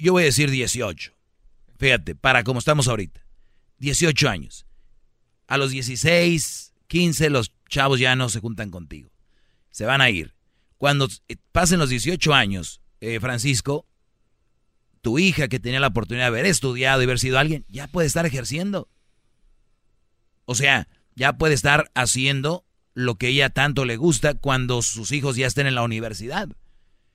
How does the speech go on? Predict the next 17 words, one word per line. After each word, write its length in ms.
¿Qué 100
va 80
a 20
hacer 200
cuando, 400
por 120
eso 140
esas 160
mujeres 360
terminan 420
divorciándose 640
luego, 180
luego, 600
porque 240
no 80
hacen 240
nada? 360